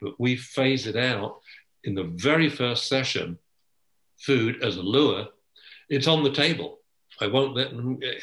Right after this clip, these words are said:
have it in their hand. I won't let them have it on their person. Say, "Food bag's on the table, middle of the room, there's your distraction." You have to call the dog away from it or get the dog to sit and look at you. When that happens, you say, "Good dog,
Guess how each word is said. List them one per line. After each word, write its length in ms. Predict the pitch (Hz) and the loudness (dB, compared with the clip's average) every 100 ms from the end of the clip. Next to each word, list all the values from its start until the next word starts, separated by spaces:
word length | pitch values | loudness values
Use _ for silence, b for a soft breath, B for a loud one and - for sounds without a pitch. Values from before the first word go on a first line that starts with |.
| 120 | -2
have 120 | 123 | 0
it 60 | 131 131 | 0 0
in 80 | |
their 180 | 127 135 139 | 0 -2 -2
hand. 280 | 175 107 165 | -2 -4 -6
I 40 | 95 | -2
won't 160 | 117 135 | 0 0
let 100 | 135 | 0
them 140 | 131 | 0
have 100 | 143 | 0
it 60 | 147 | -2
on 80 | 151 | -4
their 160 | 156 175 | -6 -4
person. 240 | 202 - 107 | -4 -4 -4
Say, 200 | 120 104 - B B - | 0 0 0 B B 4
"Food 160 | 208 - | 4 6
bag's 320 | 143 139 139 | 4 4 0
on 120 | 180 | 0
the 140 | 147 - | 0 2
table, 240 | 123 120 120 | 2 0 0
middle 240 | 143 147 110 | 2 2 2
of 60 | |
the 120 | 104 110 | 2 2
room, 200 | 110 110 | 2 2
there's 220 | 143 147 117 | 2 0 -2
your 120 | - | -4
distraction." 560 | 101 - 113 - - 110 110 - _ _ _ 120 | -2 0 0 0 0 0 -2 -10 _ _ _ 0
You 60 | 143 | 0
have 100 | - | -2
to 120 | - - | -4 2
call 200 | 170 151 | 4 4
the 120 | 120 113 | 0 -2
dog 120 | 101 | 0
away 240 | 101 104 101 - | 2 2 2 2
from 180 | 110 101 | 0 2
it 140 | 110 - _ _ _ - | -2 -4 _ _ _ -6
or 80 | 104 127 | -2 -2
get 100 | 135 | -2
the 140 | 113 | -2
dog 100 | 110 107 | -2 -2
to 140 | - - | -2 -2
sit 200 | 113 - | -2 -2
and 100 | 101 | -4
look 140 | 95 - | -4 -6
at 100 | - - | -8 -6
you. 80 | - - _ _ _ - | -6 -8 _ _ _ -6
When 120 | 110 | -2
that 140 | 117 107 123 | -2 0 -2
happens, 280 | 147 180 | -2 -4
you 80 | 113 | -4
say, 180 | - 107 101 107 | -2 -2 0 -2
"Good 160 | 101 107 | -2 -2
dog, 140 | 120 | 0